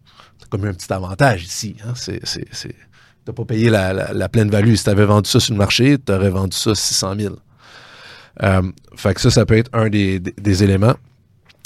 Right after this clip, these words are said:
Euh, ça peut être aussi, comme on parlait tantôt, l'exemple que t'as amené, euh, des frais personnels qui sont payés par la société. C'est ce qu'on voit le plus souvent. Euh, d'où l'importance de supporter les frais.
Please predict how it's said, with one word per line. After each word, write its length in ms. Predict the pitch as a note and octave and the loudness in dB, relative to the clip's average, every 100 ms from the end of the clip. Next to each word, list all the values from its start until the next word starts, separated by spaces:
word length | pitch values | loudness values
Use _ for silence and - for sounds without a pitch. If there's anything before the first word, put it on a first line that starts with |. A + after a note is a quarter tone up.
| - - | -18 -4
Euh, 360 | A2+ A2 G#2 G#2 | 2 4 4 4
ça 160 | - | 4
peut 100 | A#2 | 4
être 140 | C3 A#2+ | 4 2
aussi, 260 | A2 - | 0 2
comme 160 | B2+ A2 | 4 4
on 100 | G#2+ | 4
parlait 300 | - G#2 A2+ | 2 2 2
tantôt, 260 | A2+ G#2 B2+ | 2 2 2
l'exemple 320 | A2 A2 A#2 | 2 2 0
que 80 | A2 | 0
t'as 160 | - | 2
amené, 300 | G2 G2+ B2 B2 - - - | 2 2 -2 -4 -14 -20 -6
euh, 160 | - G2+ | -2 0
des 380 | F#2 G2+ G2+ G2+ | 2 2 4 2
frais 320 | - - C3 | 0 0 2
personnels 640 | B2+ C#3 - A2 A#2 B2 | 2 0 0 2 4 2
qui 100 | A#2+ | 0
sont 120 | - | -2
payés 380 | F#2+ - B2+ B2+ | 0 2 4 4
par 140 | B2+ G#2+ | 2 0
la 120 | G#2+ | 0
société. 560 | - - G#2+ F#2 G2 - _ | -2 0 0 2 0 -2 _
C'est 140 | - F#2 | -12 -8
ce 60 | |
qu'on 100 | G#2+ | -4
voit 120 | G2 | 0
le 60 | G#2 | 2
plus 120 | G2+ | 4
souvent. 300 | F#2+ A#2 G#2+ - _ - - - - - | 2 4 2 0 _ -20 -20 -20 -16 -6
Euh, 260 | F#2 F2+ F#2 | -4 -4 -2
d'où 200 | G2+ D3 | 4 6
l'importance 720 | C3+ B2 A2+ C3 C#3 A#2+ G2+ | 6 2 0 0 2 0 0
de 300 | A2 A2+ G#2+ _ - | 4 4 2 _ -4
supporter 720 | - - E3+ B2+ - - C#3+ | 0 2 2 2 0 2 2
les 140 | A#2 | 2
frais. 320 | G2+ - B2 | 0 4 2